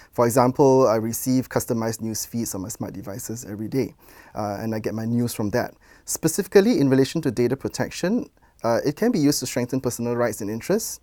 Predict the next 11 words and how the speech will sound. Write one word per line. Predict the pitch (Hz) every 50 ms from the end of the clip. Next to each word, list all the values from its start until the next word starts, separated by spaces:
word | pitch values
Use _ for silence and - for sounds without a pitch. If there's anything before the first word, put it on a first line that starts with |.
| _ _
It | - 123 120 -
can | - 143 127 123
allow | 117 123 127 131 139
me | 143 147 147 151 147
to | - - - 123 113 110 107 110 110 101 - -
ensure | 117 117 113 - - 139 127
greater | - 127 117 - -
accuracy | 120 110 - - 123 110 107 - - 127
of | 107 -
personal | 107 - - 120 -
information | 87 104 - 135 139 143 147 143 - 170 156 147